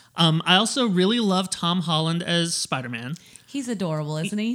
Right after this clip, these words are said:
Speaker 1: Yeah, I love the kids that they surrounded him with. Uh, Ned, I can't remember his name. I think it's Jacob Batalon.
Speaker 2: Keep talking, we'll
Speaker 1: Uh,
Speaker 2: find it.
Speaker 1: Yeah, and then, uh, Zendaya as the new Mary Jane. Uh, they don't call her Mary Jane, but she's the new Mary Jane.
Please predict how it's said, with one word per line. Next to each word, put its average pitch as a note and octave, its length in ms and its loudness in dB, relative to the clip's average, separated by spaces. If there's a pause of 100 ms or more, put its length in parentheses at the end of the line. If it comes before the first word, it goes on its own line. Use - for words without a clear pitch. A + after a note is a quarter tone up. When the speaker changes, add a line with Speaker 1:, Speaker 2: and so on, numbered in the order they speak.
Speaker 1:
Yeah, D3+ 340 4
I F3 100 6
love F#3 500 2 (240)
the F3 180 4
kids G#3+ 420 4
that A#3+ 120 -4
they F#3+ 80 2
surrounded D#3+ 440 -2
him G#3 140 4
with. A3+ 360 0
Uh, C#3+ 500 2 (340)
Ned, F3+ 720 4 (180)
I F3 100 0
can't G3 220 -2
remember F3 280 0
his D#3 200 -4
name. D3 180 -2
I C#3+ 40 -6
think F#3 180 -4
it's - 120 -10
Jacob D#3+ 420 -2
Batalon. G3+ 640 -2 (640)
Speaker 2:
Keep G#3+ 180 -4
talking, F3+ 280 -4
we'll F3+ 80 6
Speaker 1:
Uh, E3 140 4 (120)
Speaker 2:
find D#3 60 -6
it. D#3 60 -14 (300)
Speaker 1:
Yeah, C#3+ 320 2
and F3+ 180 4
then, E3+ 300 2
uh, D3+ 320 2
Zendaya D#3+ 800 0 (140)
as D#3 360 2
the D#3 80 2
new D3 300 2
Mary C#3+ 360 0
Jane. C3 480 -6 (380)
Uh, G#3+ 160 -2
they F#3+ 180 6
don't F3+ 160 0
call F#3 280 -2
her D#3+ 100 0
Mary C#3+ 280 -2
Jane, C3+ 240 -4
but E3+ 100 -6
she's E3+ 160 -2
the D3+ 80 -2
new C3 140 -4
Mary A2+ 200 -8
Jane. - 300 -12